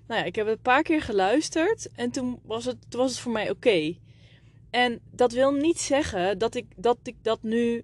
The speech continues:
dat die herinneringen bijvoorbeeld over fouten maken of weg zijn en dat ik het nu helemaal niet meer lastig vind en dat ik, weet je wel, eh, helemaal on fire ben overal over. Dat niet.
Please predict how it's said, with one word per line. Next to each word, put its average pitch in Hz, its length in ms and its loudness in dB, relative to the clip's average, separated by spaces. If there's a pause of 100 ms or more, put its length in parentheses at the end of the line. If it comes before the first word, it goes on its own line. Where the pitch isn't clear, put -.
dat 226 160 -2
die 226 160 -4
herinneringen 196 920 0
bijvoorbeeld 190 500 0
over 185 360 0
fouten - 520 -2
maken 175 720 -2
of 180 260 -4 (840)
weg 196 320 2
zijn 175 440 0
en 190 100 -4
dat 190 160 2
ik 196 100 -6
het 196 120 -4
nu 214 300 0 (1200)
helemaal 226 680 4
niet 233 180 -6
meer 214 160 -6
lastig 190 460 -4
vind 175 460 -6
en 202 160 -6
dat 196 180 2
ik, 196 280 0 (460)
weet 190 160 0
je 196 60 -6
wel, 208 420 4
eh, 190 500 -4 (200)
helemaal 254 640 2
on 208 140 -4
fire 180 400 -4
ben 170 240 -4
overal 170 640 -4
over. 180 340 -6
Dat 233 220 4
niet. 180 500 -6